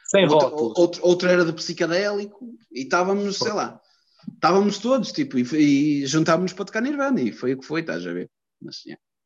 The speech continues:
Speaker 2: É o
Speaker 1: Sim.
Speaker 2: que é. Ahm,
Speaker 1: Olha, tens uma guitarra atrás de ti? É uma guitarra?
Speaker 2: É um baixo.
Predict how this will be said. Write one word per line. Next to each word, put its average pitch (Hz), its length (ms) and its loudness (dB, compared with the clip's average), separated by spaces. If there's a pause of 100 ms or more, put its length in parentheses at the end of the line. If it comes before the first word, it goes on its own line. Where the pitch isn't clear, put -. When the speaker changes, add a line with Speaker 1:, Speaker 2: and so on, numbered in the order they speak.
(880)
Speaker 2:
É - 60 -6
o - 40 -6
Speaker 1:
Sim. - 140 -12
Speaker 2:
que 123 120 -10
é. - 140 -14 (520)
Ahm, 156 680 -2
Speaker 1:
Olha, - 160 -6 (240)
tens 233 200 4
uma 233 120 4
guitarra 160 360 4
atrás 131 280 -2
de 151 120 4
ti? 214 60 0
É 208 40 2
uma 202 100 2
guitarra? 147 440 0 (180)
Speaker 2:
É 151 40 -14
um 147 60 -10
baixo. 131 460 -10